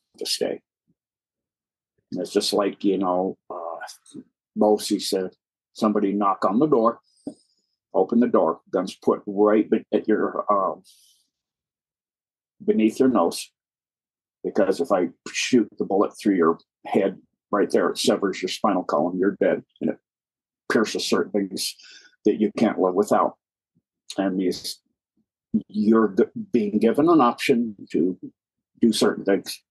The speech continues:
or we'll remove you. And so they, re-, you know, those that they couldn't trust have been, were getting too plentiful. Gitmo and Camp Century and other locations where they had them were full.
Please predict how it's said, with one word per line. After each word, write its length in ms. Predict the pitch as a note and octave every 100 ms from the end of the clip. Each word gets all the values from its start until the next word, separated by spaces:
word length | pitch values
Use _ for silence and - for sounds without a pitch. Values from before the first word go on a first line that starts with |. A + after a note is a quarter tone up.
| _ _
or 180 | - F2+
we'll 200 | F#2 F2
remove 380 | F#2 G2 G2 -
you. 140 | - - _ _ _ _ _ _ _ - F#2
And 160 | F2 -
so 360 | G2+ G2 G2+ G#2
they, 220 | G#2 G2 - -
re-, 200 | A#2 G#2 -
you 120 | - G#2
know, 260 | E2 - _ _ _ -
those 380 | A2+ A2+ A#2+ -
that 200 | A2+ -
they 180 | G#2 -
couldn't 320 | - D#3 C3
trust 420 | - F#2 E2+ -
have 120 | A2 -
been, 340 | G#2 F#2+ F2 - - - _ _ _ -
were 200 | G#2+ G2+
getting 360 | G#2+ B2 A2+ - -
too 240 | C3 A2+ -
plentiful. 640 | C3 A#2 - - D3+ - _ _ _ _ _ _ -
Gitmo 760 | A#2 B2 A#2 A#2 A2+ A2+ G#2 - -
and 340 | G2 F#2 F2+
Camp 340 | - A#2 - -
Century 640 | - A2 - A2 G#2+ G#2+
and 160 | F2 G2+
other 240 | G#2+ G#2+
locations 640 | A2 G#2 A#2+ A2 A2 G2+ -
where 200 | G#2 - -
they 120 | F#2
had 220 | - A#2 G#2+
them 240 | A#2 A2+
were 140 | F#2 F2
full. 500 | - - A#2+ F2+